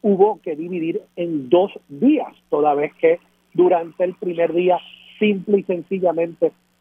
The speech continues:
hubo colegios que no abrieron, materiales electorales que no llegaron hasta su destino y una desorganización absoluta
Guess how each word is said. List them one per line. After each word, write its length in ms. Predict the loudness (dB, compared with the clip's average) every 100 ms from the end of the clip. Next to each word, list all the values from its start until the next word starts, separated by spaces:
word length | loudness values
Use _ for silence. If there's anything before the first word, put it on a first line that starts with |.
| _ 0
hubo 360 | 4 4 2 _
colegios 600 | -2 0 0 -2 -4 -4 -10
que 140 | -8
no 220 | -4 0 0
abrieron, 680 | 2 4 4 2 -4 -8 _ _ _ _
materiales 840 | -2 -2 0 0 2 2 2 0 -4 _ -4
electorales 720 | -2 -2 -6 -6 0 2 0 _
que 120 | -8
no 140 | -2 0
llegaron 500 | 0 0 0 0 -2
hasta 320 | -8 _ -10 -4
su 140 | 0
destino 600 | 0 0 -8 -4 -4 -2
y 100 | 0
una 240 | 2 4
desorganización 1200 | 4 0 -4 -6 -4 -6 -6 -10 -12 -4 0 0 -2 -2
absoluta 960 | -2 -2 -8 -12 -4 2 2 2 -4